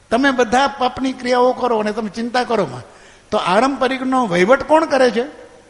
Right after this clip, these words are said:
આ જે કહે છે ને કે હું આનાથી પર છું, મારે કાંઈ લેવા દેવા નહીં, મારું કાંઈ નથી, મને કાંઈ આમાં અનિચ્છાના નામે અનેક પ્રકારના વ્યવહાર પ્રપંચ થાય, વંચના થાય, ખબર ન પડે. આપણે એમ કહી શકીએ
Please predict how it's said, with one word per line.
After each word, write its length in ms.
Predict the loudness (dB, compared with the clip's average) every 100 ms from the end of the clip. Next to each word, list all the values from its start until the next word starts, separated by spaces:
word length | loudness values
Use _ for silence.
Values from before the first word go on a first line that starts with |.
| _ _ _ _ _ -20 _ -6
આ 80 | -2
જે 180 | 0
કહે 280 | -2 -2 0
છે 120 | 2
ને 100 | 2
કે 80 | 2
હું 240 | 2 4 2
આનાથી 300 | 0 0 -2
પર 300 | -2 -2 -2
છું, 200 | -8 -12 -20 -20 _
મારે 320 | -6 -4 -2 -4
કાંઈ 200 | -4 -4
લેવા 300 | -4 -4 -4
દેવા 280 | -4 -4
નહીં, 160 | -6 -8 -14 -18 -8
મારું 440 | -4 -2 -2 -4
કાંઈ 220 | -4 -2
નથી, 320 | -2 -4 -8 -16 -20 -20 _ -8
મને 300 | -2 -2 -2
કાંઈ 220 | -4 -4
આમાં 200 | -4 -6 -4
અનિચ્છાના 720 | -2 -2 -2 -6 -4 -2 -2
નામે 420 | 0 0 0 -2 -6 -12 -20 -20 -20 -6
અનેક 520 | -2 0 0 -2 -6
પ્રકારના 640 | -4 -2 -2 -2 -4 -6 -6
વ્યવહાર 380 | -8 -6 -6 -8
પ્રપંચ 540 | -12 -14 -12 -12 -14
થાય, 260 | -14 -14 -12
વંચના 540 | -12 -10 -10 -12 -14 -16
થાય, 220 | -20 -20 _ -20 _
ખબર 300 | -14 -10 -10
ન 60 | -12
પડે. 340 | -16 -20 -20 -20 -20 _ _ _ _ _ -20 -14
આપણે 260 | -14 -8 -8
એમ 120 | -8
કહી 180 | -8 -8
શકીએ 440 | -8 -8 -10